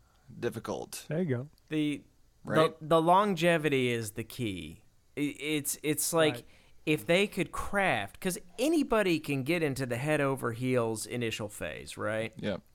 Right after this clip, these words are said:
Speaker 3: It's all
Speaker 1: Yeah.
Speaker 3: amazing in the beginning. That's what ropes you in to stick with it. Uh, 'cause, 'cause you're,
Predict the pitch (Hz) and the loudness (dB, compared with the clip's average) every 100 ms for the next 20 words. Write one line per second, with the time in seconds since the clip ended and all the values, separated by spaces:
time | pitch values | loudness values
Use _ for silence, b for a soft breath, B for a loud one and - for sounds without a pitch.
0 | - 120 117 - 147 143 139 135 131 - | -4 -2 -2 -2 2 4 6 4 2 -4
1 | - 127 139 151 156 147 160 151 151 143 | -2 2 4 6 4 2 0 0 -2 -2
2 | 110 104 98 101 98 - 113 123 - 135 | -4 -6 -8 -10 -12 -4 -2 0 -2 -4
3 | 127 113 120 127 - 135 123 98 104 135 | -4 -2 -2 -2 -4 -2 -2 -4 -6 -10
4 | 151 - 98 - 151 143 120 95 98 - | -14 -12 -10 -2 -2 0 -2 -2 -4 -8
5 | - - b b b b b b b _ | -14 -20 b b b b b b b _
6 | - 127 127 123 123 120 151 139 131 156 | 0 4 6 6 4 2 0 0 0 -2
7 | 131 143 | 2 0